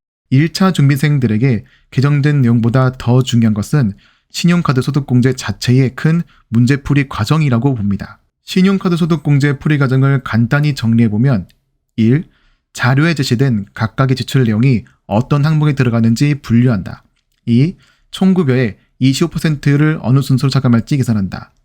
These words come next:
삼 차감하고 남은 지출액의 공제율을 곱한다.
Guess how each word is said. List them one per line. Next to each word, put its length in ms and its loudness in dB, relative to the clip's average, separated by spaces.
삼 340 -4
차감하고 540 0
남은 340 2
지출액의 720 0
공제율을 580 2
곱한다. 560 -6